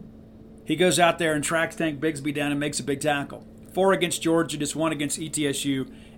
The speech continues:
and then three against Ole Miss. So again, not the year he expected to have, but was productive when he was in the game.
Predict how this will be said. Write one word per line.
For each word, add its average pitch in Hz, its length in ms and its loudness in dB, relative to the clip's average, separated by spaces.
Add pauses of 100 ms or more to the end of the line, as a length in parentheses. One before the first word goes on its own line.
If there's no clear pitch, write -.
and 160 160 0
then 165 160 0
three 208 480 2
against 165 580 -4
Ole 165 160 0
Miss. 170 400 2
So 160 100 2
again, 175 260 0
not 208 260 2
the 190 80 -2
year 175 260 0
he 165 160 0
expected 165 560 -2
to 127 100 -6
have, 147 540 0 (3000)
but 190 140 2
was 196 140 4
productive 190 520 4
when 175 140 0
he 180 40 -2
was 160 140 -2
in 165 80 2
the 156 60 -2
game. 196 320 -2